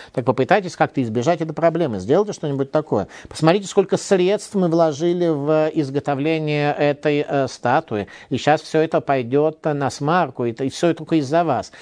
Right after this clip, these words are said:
И средства массовой информации, вместо того, чтобы написать, что всё человечество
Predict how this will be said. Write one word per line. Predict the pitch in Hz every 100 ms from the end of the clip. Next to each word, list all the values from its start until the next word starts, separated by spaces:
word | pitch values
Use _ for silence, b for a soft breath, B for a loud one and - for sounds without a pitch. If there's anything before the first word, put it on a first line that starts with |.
| B -
И |
средства | 131 175 170 180
массовой | 170 170 175
информации, | 147 160 160 180 180 - 180 175 b b b b b b -
вместо | 160 165 185 196 185
того, | 180 180
чтобы | 190 170
написать, | 160 170 180 165
что | -
всё | 147 180
человечество | 175 175 165 170 156